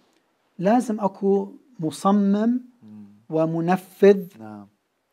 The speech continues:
Speaker 1: مخطط طبعًا، ومصمم ومنفذ عاقل،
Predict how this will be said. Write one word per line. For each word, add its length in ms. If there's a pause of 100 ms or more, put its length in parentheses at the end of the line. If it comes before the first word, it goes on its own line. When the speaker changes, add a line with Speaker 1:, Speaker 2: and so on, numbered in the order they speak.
(140)
Speaker 1:
مخطط 760
طبعًا، 460
ومصمم 920
ومنفذ 1040 (520)
عاقل، 680